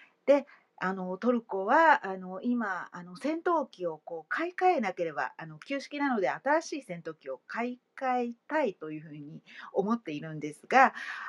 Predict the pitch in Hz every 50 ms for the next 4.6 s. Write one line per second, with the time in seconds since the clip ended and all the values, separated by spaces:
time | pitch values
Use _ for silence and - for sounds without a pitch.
0 | - - - 185 185 196 208 208 226 214 - 220 220 226 254 285 285 262 185 -
1 | - - 175 151 156 156 180 190 196 185 - 190 170 156 _ _ - 151 156 -
2 | _ - 202 180 156 175 160 - - 202 202 202 196 185 180 - 147 143 147 143
3 | - 151 147 143 139 - - 165 160 165 165 160 160 165 165 165 160 165 147 _
4 | - 170 175 170 156 - - - 160 160 156 -